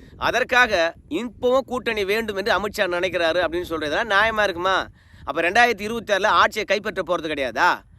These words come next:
அப்படின்னு சொல்லிட்டு நீங்களா நினைப்பீங்க. அமித்ஷாவுடைய கணக்கு வேறங்க. ரெண்டாயிரத்தி இருபத்தி ஆறுல யாருக்குமே பெரும்பான்மை கிடைக்காது என்று அவர் நினைக்கிறார். ஏன்னா, ஒரு பக்கம் தமிழக வெற்றி கழகம் வருது, இன்னொரு பக்கம் சீமான் இருக்கிறாரு,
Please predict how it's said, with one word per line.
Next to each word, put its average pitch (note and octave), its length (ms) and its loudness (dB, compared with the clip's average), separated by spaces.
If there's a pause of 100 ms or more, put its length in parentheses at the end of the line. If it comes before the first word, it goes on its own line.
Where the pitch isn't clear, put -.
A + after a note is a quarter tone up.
(260)
அப்படின்னு E3 380 0
சொல்லிட்டு F3+ 300 -4
நீங்களா E3+ 280 -2
நினைப்பீங்க. D#3+ 340 -2 (560)
அமித்ஷாவுடைய G#3+ 600 2
கணக்கு G3 340 2
வேறங்க. E3 380 2 (540)
ரெண்டாயிரத்தி A3 520 2
இருபத்தி A3+ 400 0
ஆறுல F#3+ 340 6 (220)
யாருக்குமே A3+ 580 4
பெரும்பான்மை A3+ 540 0
கிடைக்காது G#3+ 560 0
என்று F3+ 200 -2
அவர் F#3+ 200 2
நினைக்கிறார். D#3+ 540 -2 (800)
ஏன்னா, F#3 320 2
ஒரு G#3 220 2
பக்கம் F#3 540 0
தமிழக A3 460 0
வெற்றி G#3+ 300 -4
கழகம் F#3+ 360 2
வருது, C3 300 -2
இன்னொரு G3+ 280 -6
பக்கம் A3 240 -2
சீமான் A3 420 -2
இருக்கிறாரு, C#3 380 -4